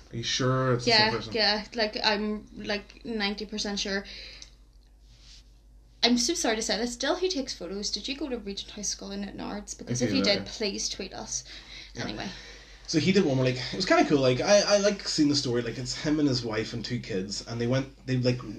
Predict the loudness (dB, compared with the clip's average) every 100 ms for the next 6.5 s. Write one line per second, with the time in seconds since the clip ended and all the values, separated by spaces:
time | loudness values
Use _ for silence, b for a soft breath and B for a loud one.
0 | -2 0 2 2 0 0 -2 -2 -6 -8
1 | -8 -6 -4 -6 -8 -14 -20 -20 b b
2 | b b b -6 -4 -2 0 2 2 0
3 | -2 -2 0 0 -2 -6 -8 -8 -6 -4
4 | -4 -4 b b b b b b -8 -6
5 | -4 0 2 2 0 0 0 -2 -2 -2
6 | -2 -4 -6 -10